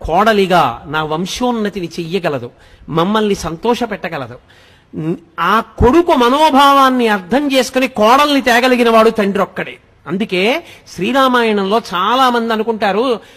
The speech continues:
ఏదో శివధనుర్భంగం అయింది, రామచంద్రమూర్తి సీతమ్మని స్వీకరించాడు అనుకుంటారు. తప్పు. అయోధ్యకాండలో అనసూయమ్మతో చెప్పింది సీతమ్మ తల్లి, "మా ఆయన ఏం నన్ను అలా పెళ్లి చేసుకోలేదమ్మా, శివధనుర్భంగం చేస్తే మా తండ్రి గారు జనక చక్రవర్తి గబగబా పూర్ణ కలశం పట్టుకుని వచ్చారు,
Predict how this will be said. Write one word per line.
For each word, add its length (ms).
ఏదో 300
శివధనుర్భంగం 720
అయింది, 400
రామచంద్రమూర్తి 680
సీతమ్మని 360
స్వీకరించాడు 540
అనుకుంటారు. 340
తప్పు. 380
అయోధ్యకాండలో 680
అనసూయమ్మతో 580
చెప్పింది 360
సీతమ్మ 320
తల్లి, 280
"మా 80
ఆయన 380
ఏం 160
నన్ను 200
అలా 120
పెళ్లి 200
చేసుకోలేదమ్మా, 960
శివధనుర్భంగం 840
చేస్తే 320
మా 160
తండ్రి 300
గారు 180
జనక 200
చక్రవర్తి 500
గబగబా 400
పూర్ణ 540
కలశం 340
పట్టుకుని 280
వచ్చారు, 580